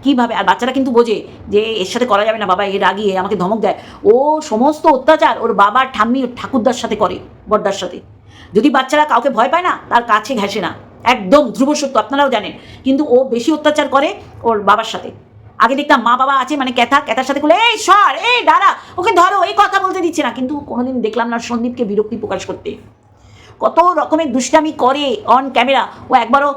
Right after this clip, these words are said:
সরিয়ে দেয় না ছেলেটাকে। তাহলে সে, এইটাই যদি ও প্রতিস্থাপন করতে যায় যে চাইল্ড কমিশন থেকে গেছে আর চাইল্ড কমিশনের লোক, তাহলে কে দেখলো?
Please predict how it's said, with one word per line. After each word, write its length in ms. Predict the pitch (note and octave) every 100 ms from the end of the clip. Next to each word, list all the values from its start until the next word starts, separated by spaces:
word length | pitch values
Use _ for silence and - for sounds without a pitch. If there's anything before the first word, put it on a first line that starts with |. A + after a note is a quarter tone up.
| - -
সরিয়ে 360 | C4 B3+ D4+
দেয় 120 | C#4
না 100 | B3+
ছেলেটাকে। 420 | A#3 A3+ A3 G#3+ - - - - - - - -
তাহলে 200 | A#3+ B3+
সে, 120 | - -
এইটাই 360 | B3 B3 D4+ D#4
যদি 200 | D#4 D#4
ও 100 | C#4
প্রতিস্থাপন 560 | C#4 A#3+ D4 D#4 D#4 D4+
করতে 260 | C#4+ D4+
যায় 240 | C#4 C#4+ - - - A3+
যে 160 | B3+
চাইল্ড 300 | B3 A3+ B3+
কমিশন 320 | D4 C#4+ D4+
থেকে 180 | C#4+ C#4+
গেছে 440 | B3+ A#3+ C#4+ A#3+ - -
আর 80 | - -
চাইল্ড 280 | A3 B3
কমিশনের 420 | C#4 C4+ C#4 C#4+ B3+
লোক, 280 | C#4 B3+ - -
তাহলে 180 | G#3 A#3+ - -
কে 160 | B3+
দেখলো? 440 | F4 F4 E4+ A4